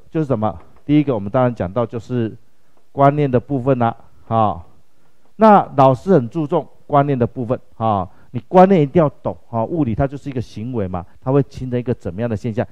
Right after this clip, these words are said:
你要把它的行为把它弄得很懂，啊，比如说，好，比如说我们讲到牛顿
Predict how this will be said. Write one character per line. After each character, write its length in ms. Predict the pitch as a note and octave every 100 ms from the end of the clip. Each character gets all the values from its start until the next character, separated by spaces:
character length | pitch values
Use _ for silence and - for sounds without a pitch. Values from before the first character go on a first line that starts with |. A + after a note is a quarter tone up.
| - -
你 80 |
要 80 | D3
把 180 | D3+ G2
它 140 | B2 C3+
的 140 | A2+
行 320 | - - A#2+
为 100 | B2+
把 140 | - E2+
它 200 | A#2 - - - - -
弄 180 | C#3+ C3+
得 100 | A2+
很 120 | G#2+ A#2+
懂， 140 | A2+ - - -
啊， 100 | A2
比 140 | C3+
如 120 | C3+
说， 400 | C#3+ F#3+ G3+ G#3+ - - - -
好， 300 | - C3 - - - -
比 80 |
如 40 | B2+
说 120 | F#3
我 40 |
们 100 | C3
讲 120 | A#2 B2
到 80 | D3
牛 220 | A#2+ C3+
顿 220 | E3